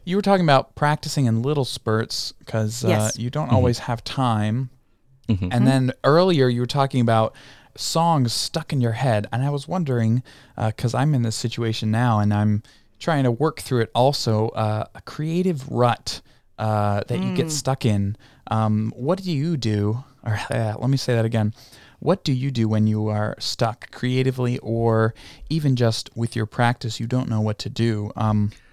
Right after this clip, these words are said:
Speaker 1: right now, I just started a, a seasonal U P S job. The hours are kinda crazy. It goes until January, I believe.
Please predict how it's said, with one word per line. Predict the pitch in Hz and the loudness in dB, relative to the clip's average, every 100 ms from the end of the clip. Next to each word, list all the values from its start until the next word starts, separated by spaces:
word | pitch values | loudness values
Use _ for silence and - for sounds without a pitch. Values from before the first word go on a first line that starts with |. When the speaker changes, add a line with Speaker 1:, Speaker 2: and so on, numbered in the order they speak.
| - | -2
Speaker 1:
right | 131 | 2
now, | 127 127 | 4 4
I | 117 117 117 - | 4 0 -2 -4
just | 120 139 | -6 -4
started | - 143 131 120 | 0 0 2 2
a, | 107 104 - | 2 2 -2
a | 107 | -8
seasonal | - 139 143 143 135 123 123 | -6 -4 -2 0 2 0 -2
U | 117 127 | -4 -4
P | - | -2
S | 127 123 - | 0 -2 -2
job. | 120 117 117 123 - - _ - | -2 0 -2 -6 -16 -20 _ -6
The | 110 107 107 - | -2 0 -2 0
hours | 123 135 123 | 0 2 0
are | |
kinda | 117 117 | -2 -2
crazy. | 110 123 123 120 120 113 | -2 -2 0 0 0 -2
It | 110 - | -6 0
goes | 123 117 | 0 2
until | 113 - 117 113 110 107 110 | 0 2 0 2 0 -2 -4
January, | - 156 202 180 180 185 175 | -2 0 2 2 0 0 -2
I | 131 | -4
believe. | 127 135 165 190 - | 0 0 0 -4 -8